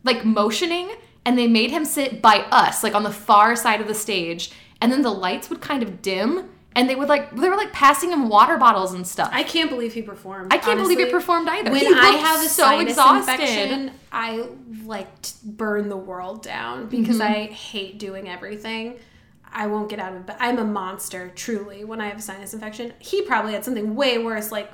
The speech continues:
Speaker 2: caught on a plane. They were traveling so much. Who knows what he had? He did that whole show. He didn't miss a beat.
Speaker 1: It was amazing.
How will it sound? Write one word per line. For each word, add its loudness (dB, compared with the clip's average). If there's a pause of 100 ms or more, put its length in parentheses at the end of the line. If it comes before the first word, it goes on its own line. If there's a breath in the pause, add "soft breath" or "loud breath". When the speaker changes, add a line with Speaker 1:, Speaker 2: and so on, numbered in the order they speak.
(280)
Speaker 2:
caught 0
on -2
a -8
plane. -8
They -4
were -8
traveling -4
so -10
much. -8
Who -8
knows -4
what -8
he -8
had? -6 (460 soft breath)
He -2
did -8
that -8
whole -18
show. -12
He -12
didn't -2
miss -8
a -10
beat. -18
Speaker 1:
It -4
was -6
amazing. -4